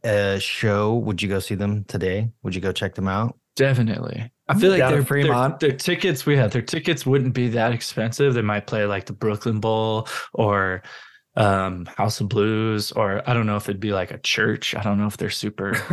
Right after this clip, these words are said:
Speaker 2: I don't know
Speaker 3: Dude,
Speaker 2: if they're
Speaker 3: I'm
Speaker 2: religious or not, but
Speaker 3: <clears throat> I'm pretty sure I've heard they, they have their own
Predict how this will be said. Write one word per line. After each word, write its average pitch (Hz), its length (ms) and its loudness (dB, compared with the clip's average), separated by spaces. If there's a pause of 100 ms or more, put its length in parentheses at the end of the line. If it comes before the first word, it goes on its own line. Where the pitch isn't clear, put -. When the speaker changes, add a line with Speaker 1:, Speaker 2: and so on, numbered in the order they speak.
(300)
Speaker 2:
I - 60 0
don't 117 140 0
know 135 60 0
Speaker 3:
Dude, 143 160 4
Speaker 2:
if 139 60 4
they're 139 80 4
Speaker 3:
I'm 143 120 0
Speaker 2:
religious 113 360 0
or 120 40 -6
not, 151 280 4
but - 360 -6
Speaker 3:
<clears throat> - 60 -10
I'm 143 80 2
pretty 165 240 2
sure 147 260 4
I've 139 100 2
heard 139 220 0
they, 120 300 4 (120)
they 117 200 2
have 117 260 2
their 110 260 2
own 107 640 2